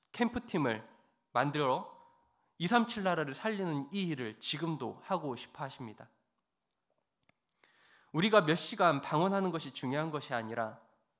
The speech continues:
우리가 하나님께 집중하는 그 힘을 가지고 이 세상에서 승리하라는 것입니다. 우린 너무나도 기도와 현장과 다른 삶을 살았습니다. 그냥 몇 시간 열심히 기도하면 되는 줄, 되는 것으로 끝나는 줄 알았습니다.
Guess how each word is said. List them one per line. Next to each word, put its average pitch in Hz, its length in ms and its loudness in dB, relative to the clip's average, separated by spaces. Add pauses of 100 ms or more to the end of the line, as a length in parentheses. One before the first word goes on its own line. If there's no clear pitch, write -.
(640)
우리가 202 260 4
하나님께 247 300 4
집중하는 214 540 2
그 208 100 0
힘을 254 240 2
가지고 156 340 2
이 185 120 -4
세상에서 202 440 -6
승리하라는 185 880 -4
것입니다. 110 500 -10 (1800)
우린 202 300 8
너무나도 190 420 8
기도와 175 480 4
현장과 202 600 2
다른 156 280 0
삶을 156 300 -4
살았습니다. 123 640 -12 (460)
그냥 190 260 6
몇 175 80 2
시간 175 300 0
열심히 151 340 0
기도하면 170 460 2
되는 160 280 0
줄, 147 320 -4 (280)
되는 170 260 4
것으로 156 400 -4
끝나는 196 380 0
줄 120 240 -6
알았습니다. 117 640 -4